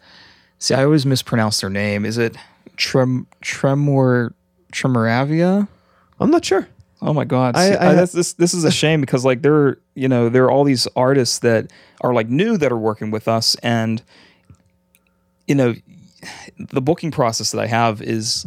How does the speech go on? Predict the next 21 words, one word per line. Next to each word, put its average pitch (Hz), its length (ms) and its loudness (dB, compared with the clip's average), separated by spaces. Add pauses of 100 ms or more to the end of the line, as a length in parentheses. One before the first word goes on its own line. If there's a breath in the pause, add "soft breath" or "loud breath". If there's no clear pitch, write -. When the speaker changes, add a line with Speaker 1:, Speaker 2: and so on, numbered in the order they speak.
(120)
Speaker 1:
honestly, 123 440 0
it's 95 100 -4
very 117 480 0 (400 soft breath)
grassroots. 110 500 -2
It's 107 80 -8
just 113 180 -4
over 107 160 0
Facebook 110 340 -4
Messenger. 110 500 -4 (500 soft breath)
And 117 100 0
it's - 200 -4
like, 110 480 -4 (800)
you 123 100 2
know, 107 400 0
I, 113 300 -2
I 117 100 0
send 117 240 -2
a 107 40 -4
text - 600 -4 (280)
to 110 120 -6
people 107 580 -4